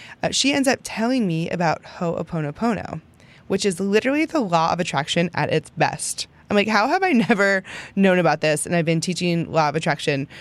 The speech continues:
for so long. So basically, Ho'oponopono is an ancient Hawaiian practice. It's well known for the miracle it does in clearing negativity from your mind and your thoughts. And there's this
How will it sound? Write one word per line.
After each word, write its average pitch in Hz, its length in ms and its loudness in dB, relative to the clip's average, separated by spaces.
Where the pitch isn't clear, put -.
for 151 360 0
so 151 160 2
long. 110 240 -4
So 220 200 4
basically, 240 920 0
Ho'oponopono 180 880 0
is 170 160 -2
an 165 100 -4
ancient 196 420 -4
Hawaiian 175 440 0
practice. 147 560 -4
It's 170 140 -8
well 175 280 2
known 196 220 0
for 156 400 0
the 185 80 0
miracle 196 640 2
it 143 80 2
does 151 240 2
in 160 240 0
clearing 208 640 0
negativity 175 600 -2
from 160 400 0
your 175 160 0
mind 160 320 2
and 160 100 0
your 156 80 0
thoughts. - 360 -4
And 180 140 2
there's 170 160 2
this 165 180 -4